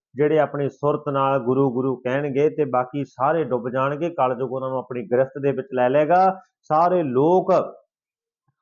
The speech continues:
ਹਾਦਸੇ ਗ੍ਰਸਤ ਹੋ ਜਾਣਗੇ। ਕਲਯੁਗ ਗ੍ਰਸਤ ਲਏਗਾ ਉਹਨਾਂ ਲੋਕਾਂ ਨੂੰ। ਕਹਿੰਦੇ ਕਲਯੁਗ ਦੀ ਉਮਰ ਤੇ ਹਲੇ ਥੋੜ੍ਹੀ ਹੈ ਪਿਆਰਿਓ, ਹਲੇ ਤੇ ਹੋਰ ਹੋਰ ਰੰਗ ਦਿਖਾਉਣੇ ਨੇ। ਕਹਿੰਦੇ ਜਦੋਂ ਕਲਯੁਗ ਪੂਰੇ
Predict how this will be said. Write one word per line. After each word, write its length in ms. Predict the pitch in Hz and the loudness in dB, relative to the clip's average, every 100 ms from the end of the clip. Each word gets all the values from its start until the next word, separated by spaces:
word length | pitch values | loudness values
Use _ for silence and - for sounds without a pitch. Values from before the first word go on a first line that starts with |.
| _ | _
ਹਾਦਸੇ 480 | 143 151 170 - 208 | 4 4 4 2 2
ਗ੍ਰਸਤ 360 | 160 165 165 196 | 4 2 2 2
ਹੋ 180 | 175 139 | 2 4
ਜਾਣਗੇ। 460 | 143 156 151 160 | 2 0 2 0
ਕਲਯੁਗ 760 | - - _ 156 160 156 160 151 | 0 -12 _ 0 2 2 0 0
ਗ੍ਰਸਤ 320 | 139 143 143 | 2 2 0
ਲਏਗਾ 320 | 151 143 147 | 2 4 4
ਉਹਨਾਂ 240 | 147 151 151 | 2 0 0
ਲੋਕਾਂ 360 | 139 139 156 | 0 0 -2
ਨੂੰ। 420 | 165 202 214 202 _ | 2 2 2 -2 _
ਕਹਿੰਦੇ 220 | - 151 156 | -4 -2 0
ਕਲਯੁਗ 480 | 147 139 131 139 | 0 0 0 -2
ਦੀ 120 | 139 139 | -2 -2
ਉਮਰ 220 | 135 135 | -2 -2
ਤੇ 160 | 139 | -2
ਹਲੇ 260 | 131 135 147 | -2 -2 -4
ਥੋੜ੍ਹੀ 420 | 143 131 139 143 | -4 -2 0 2
ਹੈ 60 | 139 | 0
ਪਿਆਰਿਓ, 480 | 135 127 127 151 139 | 0 0 0 -2 -2
ਹਲੇ 120 | 135 | -2
ਤੇ 120 | 139 | -2
ਹੋਰ 300 | 120 123 135 | -4 -2 -2
ਹੋਰ 260 | 131 135 120 | -2 -4 -2
ਰੰਗ 200 | 120 127 | -2 -4
ਦਿਖਾਉਣੇ 460 | 123 - 127 113 | -6 -6 -6 -4
ਨੇ। 120 | 143 | -6
ਕਹਿੰਦੇ 300 | 151 165 170 | -6 -4 -4
ਜਦੋਂ 280 | 151 143 151 | -2 -2 -2
ਕਲਯੁਗ 480 | 151 135 131 147 147 | 0 0 0 -4 -6
ਪੂਰੇ 360 | - 139 151 | -6 -2 0